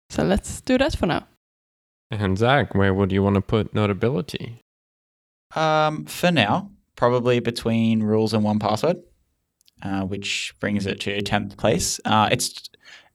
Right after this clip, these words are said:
Speaker 3: it's fairly low on the list, not because it's a bad app, just because, uh, I'm sort of curious to see how things go with the whole Mac integration. I mean, it's something I like using, but it's not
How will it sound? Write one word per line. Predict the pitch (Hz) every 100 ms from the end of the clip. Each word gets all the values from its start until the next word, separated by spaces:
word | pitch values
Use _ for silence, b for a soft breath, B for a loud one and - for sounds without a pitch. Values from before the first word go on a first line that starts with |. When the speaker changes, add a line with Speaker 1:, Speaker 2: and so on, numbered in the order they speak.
| _
Speaker 3:
it's | 147 147
fairly | - 185 190
low | 170 151
on | 131
the | 117
list, | 110 127 135
not | 135
because | - 123 131 110
it's | 110 -
a | 107 107 107 104 - _ _ _ _ -
bad | 110 104 104 101
app, | 104 131 185 -
just | 131 131 -
because, | 120 123 110 113 110 104 B B B B -
uh, | 107 104 104 101 -
I'm | 123
sort | 185 208
of | 202
curious | 190 190 185 175
to | 160
see | 147
how | 156 143
things | 143 135 127
go | 123 131
with | 127 123 123
the |
whole | 127 120 113
Mac | 110 113 123
integration. | 131 131 131 131 156
I | 143
mean, | 139
it's | 123
something | 147 143 120
I | 110 107 104 b b _ -
like | 107 101 143 -
using, | 151 156 196 165
but | 110
it's | 104 123
not | 120 107 -